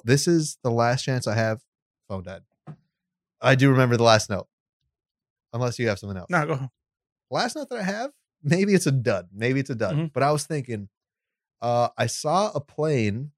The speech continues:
Speaker 1: riding, you know how they do skywriting? They have the,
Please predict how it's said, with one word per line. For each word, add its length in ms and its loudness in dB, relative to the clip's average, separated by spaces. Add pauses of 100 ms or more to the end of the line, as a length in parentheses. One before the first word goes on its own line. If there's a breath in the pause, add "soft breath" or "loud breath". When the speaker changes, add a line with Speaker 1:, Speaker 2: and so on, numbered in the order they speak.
(800)
Speaker 1:
riding, 760 -2
you 200 -4
know 140 0
how 120 -2
they 100 -2
do 120 -2
skywriting? 680 -2
They 60 -4
have 200 -4
the, 280 -2